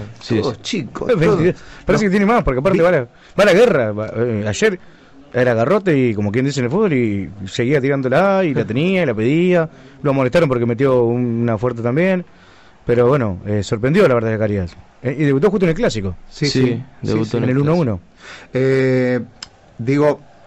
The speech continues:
Speaker 2: eh, nosotros lo hemos denominado los cara sucia, porque son, son todos pibitos, y es tan lindo verlos jugar a la, ustedes juegan a la pelota, pero a la vez juegan al fútbol, porque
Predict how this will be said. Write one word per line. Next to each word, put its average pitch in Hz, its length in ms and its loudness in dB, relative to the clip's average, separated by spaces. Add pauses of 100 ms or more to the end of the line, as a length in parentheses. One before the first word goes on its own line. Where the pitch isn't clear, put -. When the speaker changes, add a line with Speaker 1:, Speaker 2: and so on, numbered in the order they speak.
(360)
Speaker 2:
eh, 117 260 -10 (360)
nosotros 147 520 -2 (220)
lo 120 260 -6
hemos 127 240 -2
denominado 127 580 0
los 113 140 -4
cara 120 220 -4
sucia, 131 380 -4
porque 107 260 -10
son, 135 400 -4
son 147 240 -6
todos 180 300 -4
pibitos, 131 720 -4
y 131 140 -2
es 147 140 -4
tan 151 240 -4
lindo 143 320 -2
verlos 131 300 -2
jugar 127 340 -2
a 123 80 0
la, 104 180 -6 (420)
ustedes 139 280 -6
juegan 139 260 -2
a 113 60 -4
la 107 100 -6
pelota, 135 340 -4
pero 107 120 -6
a 107 40 -6
la 104 120 -6
vez 131 160 -2
juegan 127 320 -4
al 98 80 -8
fútbol, 98 440 -6
porque 123 280 -6